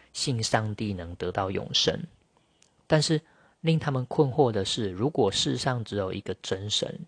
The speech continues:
如果神真的爱世人，那么为什么信仰了上帝还是会得到癌症，还是会有这些病苦，还是会失业，还是会车祸，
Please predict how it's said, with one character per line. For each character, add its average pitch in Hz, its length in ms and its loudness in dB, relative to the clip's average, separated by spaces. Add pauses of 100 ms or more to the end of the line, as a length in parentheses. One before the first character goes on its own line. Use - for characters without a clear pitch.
(120)
如 127 140 2
果 135 160 4
神 95 400 -2
真 120 200 0
的 110 120 0
爱 117 200 0
世 107 340 0
人， 95 220 -2 (1040)
那 160 120 4
么 131 240 2 (840)
为 151 200 8
什 113 160 -6
么 95 160 -10
信 139 240 -4
仰 90 160 -4
了 85 140 -8
上 110 260 0
帝 110 180 -2
还 - 160 -8
是 - 140 -2
会 104 140 4
得 90 180 -4
到 - 140 0
癌 92 180 0
症， - 260 -2 (540)
还 - 180 -2
是 104 140 0
会 120 240 4
有 92 240 -4
这 - 140 -4
些 110 140 -4
病 113 280 -4
苦， - 260 -8 (380)
还 110 180 0
是 113 140 2
会 123 160 6
失 110 320 -4
业， 113 300 -2 (340)
还 - 180 -2
是 107 160 0
会 123 160 4
车 110 300 -2
祸， 107 320 0